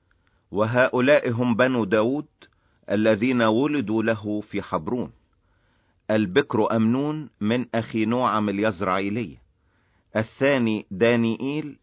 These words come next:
من أبيجايل الكرملية، الثالث أبشالوم ابن معكة بنت تلماي ملك جاشور، الرابع أدونية ابن حجيث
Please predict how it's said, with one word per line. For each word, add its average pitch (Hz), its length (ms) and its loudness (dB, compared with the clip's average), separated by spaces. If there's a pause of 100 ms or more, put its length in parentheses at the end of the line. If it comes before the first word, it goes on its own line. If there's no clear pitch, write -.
من 113 320 0
أبيجايل 104 680 2
الكرملية، 92 760 -4 (880)
الثالث 135 640 0 (140)
أبشالوم 135 800 -4 (100)
ابن 107 220 0
معكة 131 480 -2 (440)
بنت 135 380 0
تلماي 120 840 0
ملك 110 420 0
جاشور، 95 580 -6 (960)
الرابع 117 720 4
أدونية 123 840 2
ابن 113 260 -2
حجيث 92 580 -6